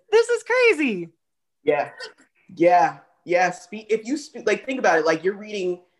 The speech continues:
Speaker 2: you, you primarily use, like, Audible, right?
Speaker 1: Yes.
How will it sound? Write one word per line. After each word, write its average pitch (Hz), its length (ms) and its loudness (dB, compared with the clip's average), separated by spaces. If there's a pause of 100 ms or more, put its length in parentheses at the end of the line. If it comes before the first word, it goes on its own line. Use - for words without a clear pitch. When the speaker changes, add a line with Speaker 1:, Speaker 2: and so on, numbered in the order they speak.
(180)
Speaker 2:
you, 190 220 -12
you 226 200 -4
primarily 202 420 4
use, 175 280 -6
like, - 180 4
Audible, 254 360 4
right? 143 340 -8 (640)
Speaker 1:
Yes. - 360 -2